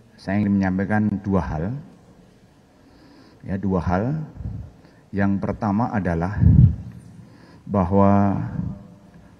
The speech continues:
ada, eh, dua Kapolda yang tidak melaksanakan perintah, ya, dalam menegakkan protokol kesehatan.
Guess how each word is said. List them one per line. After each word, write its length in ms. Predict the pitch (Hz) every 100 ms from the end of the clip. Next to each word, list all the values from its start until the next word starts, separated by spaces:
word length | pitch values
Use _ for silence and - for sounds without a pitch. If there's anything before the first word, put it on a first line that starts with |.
| _ _ _ _ _ _ _ _ _ _ _ _ _ _ -
ada, 560 | 110 107 131 180 190 160 - - - -
eh, 360 | - 101 101 98
dua 240 | 92 104 98
Kapolda 720 | 104 107 101 92 90 139 165 - - - - - - - - - -
yang 240 | 107 107 104
tidak 320 | 156 135 -
melaksanakan 720 | 113 104 - 101 98 104 95
perintah, 400 | - 165 160 - - - - - - - - - - - 101
ya, 160 | 127 - - - - - - 101
dalam 320 | 104 107 104
menegakkan 880 | 104 113 110 110 127 131 139 135 - - - - - -
protokol 480 | 101 104 - 123 117
kesehatan. 640 | 110 113 104 95 78 76